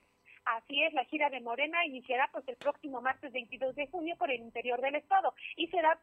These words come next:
justamente en los municipios de la Sierra Nororiental para dar a conocer cuál será el proceso de renovación que se aplicará en favor del partido, pero encaminado al dos mil veinticuatro. En este sentido,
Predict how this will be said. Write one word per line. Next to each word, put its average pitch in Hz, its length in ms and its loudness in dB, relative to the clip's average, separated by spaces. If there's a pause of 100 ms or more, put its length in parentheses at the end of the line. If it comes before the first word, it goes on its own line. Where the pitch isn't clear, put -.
(120)
justamente 277 600 -4
en 320 80 0
los 302 140 0
municipios 269 540 -8
de 240 100 0
la 214 120 2
Sierra 254 340 4
Nororiental 220 680 -4 (240)
para 208 260 6
dar 247 200 6
a 233 80 2
conocer 233 420 2
cuál 277 200 4
será 262 180 6
el 269 60 0
proceso 277 460 -2
de 269 120 2
renovación 269 580 0
que 262 100 -2
se 254 120 0
aplicará 226 420 0 (240)
en 339 160 0
favor 302 320 6
del 285 160 -2
partido, 330 540 2
pero 381 260 2
encaminado 269 800 2 (240)
al 330 160 0
dos 285 160 2
mil 254 180 0
veinticuatro. 220 720 2
En 240 160 -2
este 247 180 -4
sentido, 254 400 2